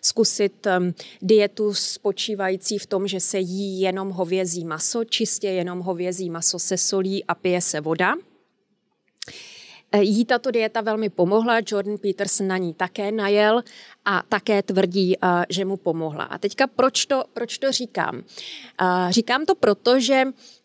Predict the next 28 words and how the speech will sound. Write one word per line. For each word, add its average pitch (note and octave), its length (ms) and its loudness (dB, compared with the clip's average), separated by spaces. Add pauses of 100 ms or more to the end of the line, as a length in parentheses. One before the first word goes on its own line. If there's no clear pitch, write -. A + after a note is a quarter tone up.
(120)
mm, G#3+ 280 0 (680)
samozřejmě C4+ 760 2 (500)
i C4 100 2
tyto C4 300 0
historky A3+ 720 0
z - 140 -4
Petersonova A#3 720 -4
života, F#3+ 580 0 (220)
a G3+ 60 -4
tam A3+ 200 0
je B3+ 80 0
na C4 100 -2
tom D#4 240 -2
vidět, A3 420 0 (120)
že B3 160 2
sláva G#3+ 400 2
je B3 100 0
dneska A3+ 400 -6
také A#3 440 -4 (240)
tím, B3 260 -4
jak B3 260 -6
je A3+ 180 4 (100)
často A#3 540 0
YouTubeová, G#3+ 920 2 (600)
tím, A3 360 0 (100)
jakým A3+ 380 -2
způsobem A3+ 720 0
prodáváme G#3+ 920 0